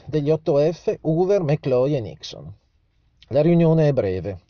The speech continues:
Alla sua uscita Johnson, col viso rosso dalla collera, dice in un orecchio all'amante: "Da domani questi maledetti Kennedy non mi disturberanno più.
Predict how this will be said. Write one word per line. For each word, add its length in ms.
Alla 220
sua 180
uscita 460
Johnson, 500
col 160
viso 260
rosso 280
dalla 200
collera, 440
dice 400
in 80
un 100
orecchio 440
all'amante: 680
"Da 100
domani 380
questi 280
maledetti 460
Kennedy 400
non 160
mi 120
disturberanno 680
più. 180